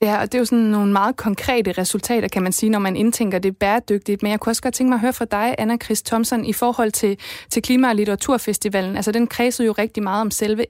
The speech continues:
emnet, men i forhold til bøger, så hvad kan man sige, impact på, øh, på, på miljøet, er, skal, kan man så gøre en, altså, er der noget, der skal gøres der, eller er det så lille en, hvad kan man sige, en post, at, at der, man ikke kan gøre, øh, hvad kan man sige, bøger bæredygtige?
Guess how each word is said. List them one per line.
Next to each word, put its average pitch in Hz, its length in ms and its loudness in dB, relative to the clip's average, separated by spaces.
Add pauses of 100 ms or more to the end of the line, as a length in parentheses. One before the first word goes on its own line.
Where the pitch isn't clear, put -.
emnet, 254 360 4 (320)
men 226 360 2
i 214 80 -2
forhold 262 340 0
til 226 160 -4
bøger, 240 380 0
så 208 140 -6
hvad 214 80 -2
kan 226 100 0
man 220 100 4
sige, 214 200 -2
impact - 640 2 (160)
på, 214 220 2
øh, 202 260 -2 (400)
på, 220 240 2
på 254 120 0
miljøet, 214 640 2 (120)
er, 202 180 4
skal, 226 300 -2
kan 233 140 0
man 220 100 0
så 254 100 -2
gøre 254 280 0
en, 208 220 -2
altså, - 200 -2
er 214 80 2
der 220 80 2
noget, 233 160 2
der 285 60 0
skal 240 140 -4
gøres 240 240 0
der, 240 100 0
eller 208 200 0
er 233 80 4
det 254 100 -4
så - 120 -2
lille 254 480 0
en, 202 200 0 (360)
hvad 233 100 -2
kan 233 40 2
man 220 80 4
sige, 226 160 0
en 214 120 2
post, - 380 -2
at, - 140 -2
at 190 200 -2
der, 202 160 2
man 220 140 2
ikke 233 160 -2
kan 214 100 -4
gøre, 190 380 2
øh, 185 340 0 (260)
hvad 208 160 -2
kan - 20 2
man 214 100 4
sige, 202 120 0
bøger 240 320 2
bæredygtige? 196 720 -2